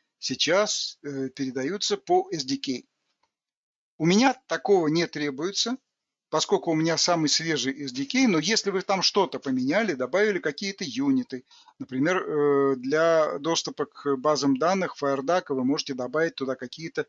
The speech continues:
соответствующие, э, модули. Вот. И, соответственно, когда вы туда добавили, в Linux,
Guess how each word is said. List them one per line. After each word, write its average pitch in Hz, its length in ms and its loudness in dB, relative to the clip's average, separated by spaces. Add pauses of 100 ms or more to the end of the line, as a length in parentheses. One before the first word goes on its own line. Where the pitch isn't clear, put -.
(140)
соответствующие, 139 1080 -4 (260)
э, 151 120 -8
модули. 135 680 2 (500)
Вот. 139 460 0
И, 165 240 -8
соответственно, 165 680 0
когда 160 380 0
вы 143 140 2
туда 151 260 0
добавили, 139 600 0
в 113 100 -10
Linux, 151 540 -2